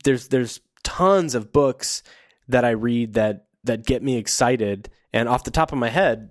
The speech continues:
uh, some of the ones I've read recently, I read, uh, The Alter Ego Effect by, hang on, I need to turn around, uh, by Todd Herman.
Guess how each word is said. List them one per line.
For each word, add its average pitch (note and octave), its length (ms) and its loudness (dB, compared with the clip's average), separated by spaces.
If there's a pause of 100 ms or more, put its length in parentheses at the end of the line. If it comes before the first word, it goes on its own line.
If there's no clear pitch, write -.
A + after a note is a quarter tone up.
(140)
uh, B2+ 220 -4
some D3 260 -2
of C#3+ 40 0
the C3+ 60 -2
ones C3 180 0
I've A#2+ 120 0
read A#2+ 140 2
recently, A#2+ 460 -2
I G2+ 80 -2
read, A2+ 400 0 (100)
uh, A2+ 160 -2
The A2 160 -4
Alter C3+ 400 0
Ego B2 320 0
Effect F#2+ 520 -4 (180)
by, G2 500 0 (240)
hang G2+ 160 -4
on, F2+ 80 -2
I F2+ 60 -4
need F2+ 180 -6
to F#2+ 60 -8
turn G2+ 220 -4
around, G#2 360 -8 (600)
uh, A#2 240 -14 (1800)
by C#3 280 -2
Todd D3+ 360 0
Herman. A2+ 460 0